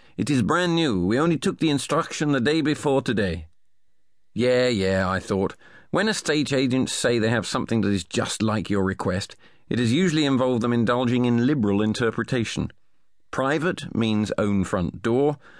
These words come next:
and not requiring much renovation work is their way of saying sky not visible through first floor ceiling." "Can we look at it now?" I asked.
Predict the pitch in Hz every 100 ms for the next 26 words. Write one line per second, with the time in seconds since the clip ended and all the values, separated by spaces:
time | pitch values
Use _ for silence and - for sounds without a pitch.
0 | - - 123 127 - 107 110 120 107 104
1 | 107 - 104 107 104 139 170 165 151 160
2 | 151 - - - - 208 143 117 127 120
3 | 117 117 - 117 117 113 110 - - 127
4 | 120 117 117 - 101 101 101 101 98 -
5 | 101 101 - 98 98 - - 92 92 -
6 | 123 107 87 - - - - - - -
7 | - - - - - - 233 262 254 247
8 | 226 - 135 110 175 202 - - 90 92
9 | 143 - -